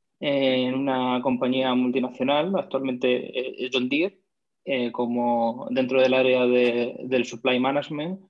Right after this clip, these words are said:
como comprador. Entonces, bueno, pues, eh, a mí esta, esta idea de participar en este programa me vino por una antigua compañera de, de, de, de trabajo que es miembro del Colegio de Ingenieros Industriales de Madrid.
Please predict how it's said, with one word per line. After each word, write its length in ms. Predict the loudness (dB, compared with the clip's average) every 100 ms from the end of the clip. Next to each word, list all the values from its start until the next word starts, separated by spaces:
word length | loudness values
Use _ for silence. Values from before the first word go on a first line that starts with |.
| -4
como 220 | 0 0
comprador. 560 | 0 0 2 2 0 -4 _ _ _ _ _ -16 -16 -18 -20 _ _ _ _
Entonces, 160 | 2 4
bueno, 320 | 4 4 2
pues, 680 | 4 6 6 6 4 0 -4
eh, 400 | -2 0 0 -2 -8 -12
a 80 | -6
mí 180 | 0 2
esta, 840 | 0 0 2 4 4 2 0 -4 -8
esta 240 | -8 -2
idea 300 | 2 4 6
de 160 | 4 2
participar 500 | 0 -6 -6 0 0
en 60 |
este 160 | 0 -4
programa 500 | 0 2 2 2 0
me 160 | 0 -2
vino 260 | 0 -2
por 120 | -4
una 220 | -6 -4 -4
antigua 360 | -2 0 2
compañera 580 | 0 -2 -2 2 2 2
de, 160 | 0 -6
de, 600 | -8 -4 -4 -4 -8 -14 -12
de, 180 | -8 -4
de 180 | -4
trabajo 640 | 0 2 2 0 0 -2 _ _ _ _ _
que 260 | 0 4 4
es 160 | 2 0
miembro 440 | 0 2 2 4
del 320 | 4 4 2
Colegio 640 | 0 0 0 2 4 4
de 200 | 2 0
Ingenieros 340 | -2 -2 -2 -2
Industriales 380 | -4 0 0 0
de 60 |
Madrid. 440 | 0 2 2 0